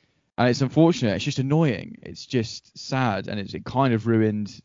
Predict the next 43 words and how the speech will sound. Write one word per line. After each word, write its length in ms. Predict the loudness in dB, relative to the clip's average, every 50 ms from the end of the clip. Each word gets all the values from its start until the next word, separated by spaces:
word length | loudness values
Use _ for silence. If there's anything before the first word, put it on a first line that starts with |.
| _ -10
the 120 | -8 -8
Test 320 | -4 -2 -2 -2 -2 -4 -4
match 300 | -6 -6 -6 -8 -8 -8
for 80 | -6
me. 260 | -4 -2 -2 0 0
I 60 | -2 -2
don't 160 | -2 -4 -4
know 40 | -4
if, 220 | -4 -6 -6 -6
if 180 | -6 -4 -2 -4
you 80 | -2
boys 280 | 0 0 0 0 0 -2
agree, 340 | 0 2 2 4 4 2 2
but, 340 | 2 2 2 2 0 -2 -6 _ _ _ _ _ _ _ _ 0
um, 600 | 2 4 4 4 4 2 2 0 -2 -2 -4 -6 -10 _ _ -20 _ _ _ _
at 140 | -4 -2 2
the 80 | 2 2
end 140 | 4 4 2
of 60 | 2
day 200 | 4 2 2 4
one, 260 | 4 4 4 2 2
there 80 | 0 -2
was 100 | -2 -2
just 200 | -4 -6 -6 -4
a 40 |
bit 140 | -2 -2 -2
of 60 | -2
a 40 | -2
sour 380 | -6 -4 -2 0 0 0 0 -2
taste 400 | -4 -4 -4 -4 -4 -4 -4 -6
in 80 | -6
everybody's 400 | -6 -4 -4 -4 -4 -4 -6 -6
mouth, 380 | -6 -6 -6 -6 -8 -10 -10 -10 -8
and, 200 | -8 -6 -6 -6
and 100 | -6 -6
the 60 | -4
cricket 240 | -4 -4 -2 -2 -4
was 80 | -4
kind 200 | -2 0 0 0
of 60 | 2 2
hard 200 | 2 0 0 0
to 100 | -2 -4
enjoy. 440 | 0 2 4 4 4 4 2 0